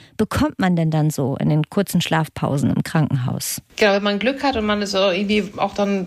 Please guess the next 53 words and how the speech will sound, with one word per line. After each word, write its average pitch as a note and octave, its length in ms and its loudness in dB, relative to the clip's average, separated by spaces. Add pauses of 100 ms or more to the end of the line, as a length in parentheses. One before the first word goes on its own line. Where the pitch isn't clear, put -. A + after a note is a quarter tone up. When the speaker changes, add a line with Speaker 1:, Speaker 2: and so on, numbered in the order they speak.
Speaker 2:
müde C4+ 320 2
und A3 160 0
legt G#3+ 220 -2
sich G3+ 180 -4
hin B3+ 200 2
und B3 160 2
auf F#3 80 0
einmal G#3 240 0
wacht G#3 180 -2
man G3 140 0
auf G3+ 180 0
und G3+ 60 -2
denkt F#3 160 -2
so, E3 100 -2
oh, C#4+ 140 2
es A3 100 0
ist G#3 140 0
irgendwie G#3 240 2
schon F#3 240 0
sieben. B3 340 2
Das G3 220 0
war F#3+ 80 2
dann F#3+ 100 2
irgendwie G3 200 -2
mal G3 100 0
eine G3 160 0
gute B3+ 260 -4
Nacht, A3 260 0
wenn G3+ 100 0
man F#3+ 180 0
vielleicht F3+ 260 -2
so F#3 80 -2
vier A#3 220 2
Stunden B3 340 0
geschlafen A3+ 540 2
hat. A#3 180 -4 (500)
Aber G3 160 -2
sonst F#3 300 -6
waren's G3 300 0
meistens F#3 400 0
dann F3+ 120 0
irgendwie F#3+ 200 0
so F3+ 120 2
eins, G3 360 0
zwei E3 180 0
Stunden A3 480 0
und F#3+ 140 2
dann F#3 120 2
wird F#3 140 -2
man F#3+ 140 0
doch A3 180 0
angerufen. G3+ 580 -2
Dann F3+ 220 2